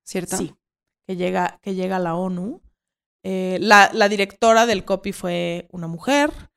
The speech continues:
Speaker 2: la creadora de la narrativa fue una mujer, las historias son de mujeres, la marca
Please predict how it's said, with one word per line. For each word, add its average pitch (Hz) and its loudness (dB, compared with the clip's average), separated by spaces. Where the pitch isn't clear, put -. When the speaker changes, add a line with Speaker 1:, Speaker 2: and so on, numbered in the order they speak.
Speaker 2:
la 185 -2
creadora 185 -2
de 180 -4
la 175 -4
narrativa 170 -10
fue 170 -20
una 160 -18
mujer, 214 -10
las 190 -12
historias 180 -8
son 180 -10
de 165 -8
mujeres, 202 -6
la 185 -12
marca 180 -10